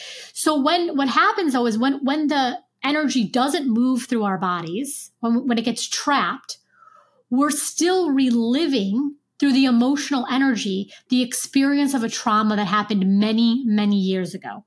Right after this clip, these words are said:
So, uh, these things happened to me in my chi-, and obviously childhood trauma is oftentimes the most complex for obvious reasons. It's like, if the, if the traumatizers were my parents,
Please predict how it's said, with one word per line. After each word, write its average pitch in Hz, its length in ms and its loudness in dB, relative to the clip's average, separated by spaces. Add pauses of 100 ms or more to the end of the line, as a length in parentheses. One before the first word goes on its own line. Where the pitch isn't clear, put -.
(600)
So, - 500 0
uh, 240 260 2
these 254 240 0
things 269 200 0
happened 233 380 -2
to 233 80 -4
me 208 120 0
in 214 80 2
my 220 140 0
chi-, 262 260 -2
and 247 100 2
obviously 254 360 2
childhood 233 680 -2
trauma 208 360 2
is 196 100 -4
oftentimes 208 640 -2
the 202 80 -2
most 202 300 -2
complex 233 720 -2
for 233 180 -2
obvious 240 420 0
reasons. 254 340 0
It's 190 180 -4
like, 214 260 -2 (480)
if 254 240 0
the, - 220 -2 (120)
if 269 220 -2
the 233 100 2
traumatizers 269 1080 0
were 214 200 0
my 202 380 0 (160)
parents, 294 760 0